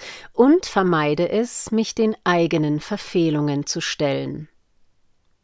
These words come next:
Erhellung gibt auch der französische Lyriker Paul Valéry. Er machte folgende entlarvende Beobachtung. Zitat: "Sie scheinen nicht zu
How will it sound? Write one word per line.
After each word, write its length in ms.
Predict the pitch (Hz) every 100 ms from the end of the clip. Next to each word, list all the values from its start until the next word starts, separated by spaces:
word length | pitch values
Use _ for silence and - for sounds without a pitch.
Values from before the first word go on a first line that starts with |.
| _ _ _ _ _
Erhellung 560 | 202 208 214 202 220 240
gibt 320 | 214 - -
auch 420 | 185 180 202 -
der 160 | - 185
französische 680 | - 175 - 190 185 185 185
Lyriker 680 | 170 185 185 175 175 156 160 -
Paul 380 | 190 175 175 165
Valéry. 600 | 165 165 165 180 170 165 _ _ _ - - - - - -
Er 140 | 202
machte 280 | 226 254 262
folgende 560 | - 208 214 214 190 156
entlarvende 800 | 151 156 156 156 160 - 156 143
Beobachtung. 840 | 143 135 147 139 139 - 139 131 - - - _ -
Zitat: 720 | - 175 175 160 190 - - _ _ _ _ _ _ _ _ _ _ _ -
"Sie 200 | 160 180
scheinen 580 | - 180 175 175 160 156
nicht 440 | 180 - - -
zu 320 | - - 107